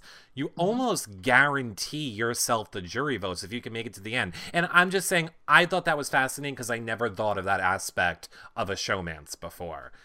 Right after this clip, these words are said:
Speaker 1: And
Speaker 2: Yeah.
Speaker 1: I, I thought that was an interesting, um, I, I wanna say Erica said that. We'll see when we get to it. But,
Speaker 2: Mm-hmm.
Speaker 1: um, I thought it was very interesting.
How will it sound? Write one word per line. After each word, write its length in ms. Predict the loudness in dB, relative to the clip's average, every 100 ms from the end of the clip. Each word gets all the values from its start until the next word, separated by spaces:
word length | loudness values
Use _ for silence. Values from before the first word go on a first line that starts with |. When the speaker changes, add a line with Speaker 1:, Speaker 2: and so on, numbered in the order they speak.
| -20 -20 -4
Speaker 1:
And 360 | 0 0 -2 -6
Speaker 2:
Yeah. 120 | -10 -10 0
Speaker 1:
I, 80 | 2
I 20 |
thought 220 | 2 0 0
that 160 | 0
was 180 | 0 -4
an 120 | -6
interesting, 840 | -8 -8 -6 -4 -6 -6 -6 -8 -10 -8
um, 440 | -6 -6 -8 -12 -18 -14
I, 120 | -12 -10 -6
I 40 |
wanna 260 | -4 -4 -4
say 200 | -4 0
Erica 400 | 0 0 -4 -8
said 240 | -6 -4
that. 260 | -4 -4 -6
We'll 200 | -6 -6
see 260 | -6 -6
when 80 | -6
we 80 | -8
get 220 | -8 -8
to 160 | -10 -12
it. 140 | -14 -16 -20 -16
But, 340 | -4 0 0 0
Speaker 2:
Mm-hmm. 60 | -2
Speaker 1:
um, 440 | 0 -2 -6 -10 -14 6
I 140 | 10 12
thought 160 | 10
it 80 | 0
was 160 | -2 -2
very 180 | -2 -2
interesting. 480 | -6 -8 -8 -8